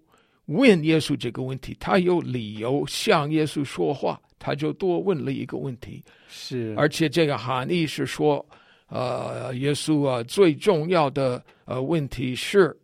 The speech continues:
Speaker 1: ，“谁是我的邻舍？”
Speaker 2: 耶稣在回答这个问题，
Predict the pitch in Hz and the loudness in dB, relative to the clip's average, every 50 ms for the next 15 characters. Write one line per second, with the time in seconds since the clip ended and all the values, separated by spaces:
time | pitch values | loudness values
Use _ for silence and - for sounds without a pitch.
0 | _ _ _ _ _ - - - - - 135 113 113 117 123 131 131 139 147 156 | _ _ _ _ _ -12 -8 -8 -6 -6 -4 -4 -4 -2 0 2 2 4 6 6
1 | 165 180 190 196 180 - - - - 196 165 139 123 120 117 117 107 113 113 - | 6 6 4 0 -6 -10 -10 -2 0 2 2 2 0 -2 -4 -6 -8 -6 -2 -2
2 | 143 139 131 113 104 98 92 - - 175 135 101 - _ _ _ _ _ _ _ | -2 0 -2 -4 -8 -10 -10 -6 -4 -4 -4 -4 -8 _ _ _ _ _ _ _
3 | _ _ _ _ _ _ _ _ - 135 143 147 139 - 160 143 139 143 143 135 | _ _ _ _ _ _ _ _ -4 0 2 2 2 0 0 0 0 0 0 0
4 | - 139 131 127 120 - - 117 110 127 139 110 120 98 104 107 110 107 - - | 0 0 0 0 -2 -4 -4 -2 0 0 0 0 0 0 0 0 0 -2 -4 -6
5 | 135 117 104 107 104 107 123 143 123 110 101 - - 98 90 90 113 - | -6 -4 -4 -4 -4 -2 -2 0 0 -2 -4 -6 -10 -12 -12 -12 -12 -12